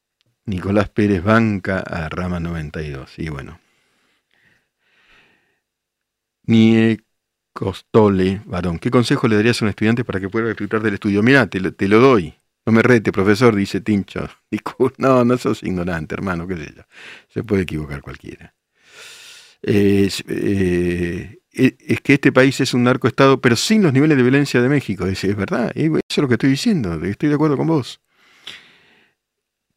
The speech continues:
¿Qué consejo me, me, para, para estudiar? Primero, primero el consejo que, que no, es que no sé qué estás estudiando. Si estás estudiando algo relativo a las humanidades,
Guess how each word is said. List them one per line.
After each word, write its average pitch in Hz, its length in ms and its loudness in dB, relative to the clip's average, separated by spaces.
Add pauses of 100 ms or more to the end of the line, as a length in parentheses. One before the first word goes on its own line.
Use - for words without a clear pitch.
¿Qué 196 160 6
consejo 156 440 2
me, 110 240 4
me, 92 540 -2
para, 95 340 0
para 87 600 0
estudiar? 85 540 0 (140)
Primero, 151 420 2 (2750)
primero 120 440 4
el 87 100 0
consejo 120 520 -4
que, 92 380 0
que - 180 -4
no, 127 220 2
es 107 100 -4
que 131 100 0
no 151 100 2
sé 165 160 0
qué 147 100 0
estás - 280 -2
estudiando. 73 680 -6
Si 95 180 -4
estás 165 240 -2
estudiando 135 460 0
algo 120 200 0
relativo 101 440 0
a 113 40 2
las 95 240 -6
humanidades, 98 1000 0